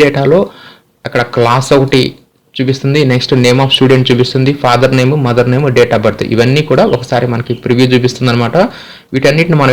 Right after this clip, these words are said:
ఏం చేయాలంటే ఇక్కడ చెక్ బాక్సెస్ ఉన్నాయి కదా, వీటితో మనం కన్ఫర్మ్ చేయాలి. ఇలా మనం టిక్ మార్క్ ఇచ్చామంటే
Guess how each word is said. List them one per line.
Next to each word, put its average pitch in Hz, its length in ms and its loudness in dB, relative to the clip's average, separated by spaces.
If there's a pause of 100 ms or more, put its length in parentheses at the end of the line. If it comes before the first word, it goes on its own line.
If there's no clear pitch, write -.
ఏం 143 100 0
చేయాలంటే 123 420 0
ఇక్కడ 135 140 -8 (100)
చెక్ 127 220 0
బాక్సెస్ 151 340 -2
ఉన్నాయి 113 200 0
కదా, 127 120 2 (280)
వీటితో 151 440 0
మనం 131 100 0 (100)
కన్ఫర్మ్ 151 400 0
చేయాలి. 90 260 2 (120)
ఇలా 131 200 0
మనం 127 140 0 (1040)
టిక్ 151 220 -4
మార్క్ 160 240 0
ఇచ్చామంటే 139 460 -2